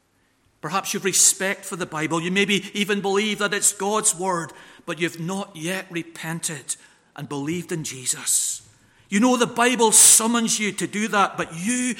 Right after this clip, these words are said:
have not yet done that. You know that repentance and faith in Jesus is not an option,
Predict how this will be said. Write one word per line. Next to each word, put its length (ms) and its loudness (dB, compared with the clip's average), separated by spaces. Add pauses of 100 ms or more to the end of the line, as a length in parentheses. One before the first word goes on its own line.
(140)
have 180 -6
not 400 -4
yet 440 -4 (160)
done 240 -6
that. 320 -10 (840)
You 140 -2
know 160 4
that 160 2
repentance 720 2
and 160 -2
faith 480 0
in 140 -2
Jesus 480 2
is 120 -2
not 200 0
an 100 0
option, 560 -4